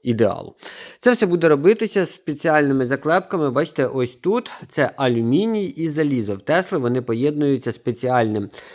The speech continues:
між собою клеєм і ось такими заклепками. Я знаю, що є майстерні, де подешевше ремонтують Тесли, і вони не використовують ось цей клей, що має бути між алюмінієм і залізом,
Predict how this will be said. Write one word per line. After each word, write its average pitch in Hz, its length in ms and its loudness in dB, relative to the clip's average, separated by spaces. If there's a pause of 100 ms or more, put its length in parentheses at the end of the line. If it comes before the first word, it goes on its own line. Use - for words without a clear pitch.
(180)
між 135 220 4
собою 120 500 2 (240)
клеєм 120 380 4 (120)
і 190 180 2
ось 147 220 2
такими 147 400 0
заклепками. 117 640 -2 (320)
Я 233 160 6
знаю, 208 360 4
що 180 200 -2
є 160 500 2
майстерні, 147 640 2
де 135 200 4
подешевше 151 800 0
ремонтують 127 640 -2
Тесли, 190 600 -2
і 139 320 4 (160)
вони 147 380 2
не 170 280 4
використовують 139 920 2
ось 113 100 -4
цей 123 240 0
клей, 120 280 0
що 113 180 -8
має 110 280 -2
бути 107 300 -6
між 110 280 -2
алюмінієм 117 580 0
і 110 40 -4
залізом, 127 460 -2